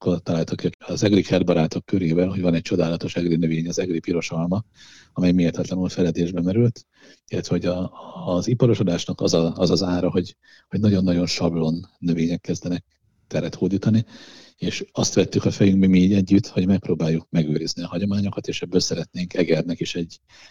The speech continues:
különleges hagyományőrző növényt megőrizni az utókor számára, és létrejön egy egri piros almás kert program,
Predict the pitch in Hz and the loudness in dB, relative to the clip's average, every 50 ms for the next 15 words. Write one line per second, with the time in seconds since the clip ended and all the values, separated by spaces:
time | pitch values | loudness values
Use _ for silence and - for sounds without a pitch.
0 | _ - - 90 87 82 82 80 80 85 - - - 85 82 80 80 80 85 85 | _ -4 0 2 4 4 4 4 2 0 -2 -4 -4 -2 0 0 2 2 2 2
1 | 85 90 87 87 85 80 80 80 82 82 - - - _ _ _ _ - - _ | 0 0 0 0 0 0 0 0 -2 -2 -6 -10 -20 _ _ _ _ -20 -20 _
2 | - - 87 92 92 87 92 87 - 92 85 - 98 - - 90 - - - - | -8 -6 -2 0 0 2 2 0 0 0 -2 -2 -2 -4 -4 -4 -4 -4 -4 -4
3 | - 110 113 120 120 123 131 123 - - - - - - - - - - - 196 | -2 0 2 4 6 6 4 4 0 -6 -20 -20 -20 -20 -18 -14 -2 2 4 4
4 | 185 - - - 87 90 92 90 87 85 82 - - 92 90 87 82 78 - - | 4 4 4 2 4 4 4 4 4 2 2 0 0 0 0 0 0 0 0 0
5 | 85 - 82 - - 82 80 85 85 87 87 - - - - 82 80 - - - | 0 0 0 -2 -2 -2 0 0 0 -2 -2 -4 -4 -4 -4 -2 -2 -4 -6 -10
6 | - - - - - 123 127 131 135 139 135 | -16 -8 -4 -2 2 4 6 6 6 6 4